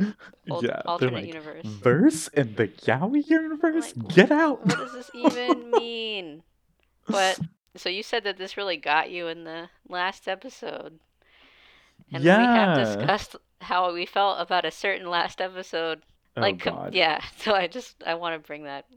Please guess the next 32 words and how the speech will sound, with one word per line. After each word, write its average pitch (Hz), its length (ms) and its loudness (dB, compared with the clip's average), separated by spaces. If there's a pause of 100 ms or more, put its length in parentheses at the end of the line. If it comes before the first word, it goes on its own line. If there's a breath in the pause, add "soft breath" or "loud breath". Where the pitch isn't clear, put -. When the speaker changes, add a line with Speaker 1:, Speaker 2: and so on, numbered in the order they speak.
(200)
Speaker 2:
conversation - 640 -12
up 143 120 -12
again, 143 280 -12
but 160 200 -6
maybe 160 280 -8
from 151 280 -8
the 139 260 -8 (120)
Sasaki - 680 -10
to 180 120 -16
Miyano 151 540 -14
side. 147 540 -14 (1040)
Speaker 1:
Yes, 113 380 2 (140)
w-, 135 180 -6
um, 120 240 2
after 120 420 0
watching, 107 680 -2 (460 loud breath)
uh, 92 380 -2 (480)
and 127 380 -2
this 131 240 2
is 139 120 -4
a, 123 80 0
that's 123 240 0
a 135 40 2
good 123 180 2
thing 107 120 -2
to 101 80 -4
point 95 260 -6
out. 87 260 -8
So 107 160 0
I 110 240 0
watched 110 360 -4
this, 107 320 -8